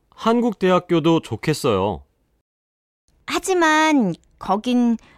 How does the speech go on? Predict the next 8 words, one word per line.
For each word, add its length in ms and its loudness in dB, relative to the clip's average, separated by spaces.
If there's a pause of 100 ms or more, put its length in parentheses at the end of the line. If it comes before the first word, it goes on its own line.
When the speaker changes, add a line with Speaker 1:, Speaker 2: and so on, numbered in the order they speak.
(140)
Speaker 2:
등록금이 1080 -2 (260)
우정대학교보다 1080 -2 (120)
비쌀 420 -4
거예요. 800 -8 (1040)
Speaker 1:
맞아요. 760 2 (440)
거긴 640 2
등록금이 680 2
비싸요. 720 -2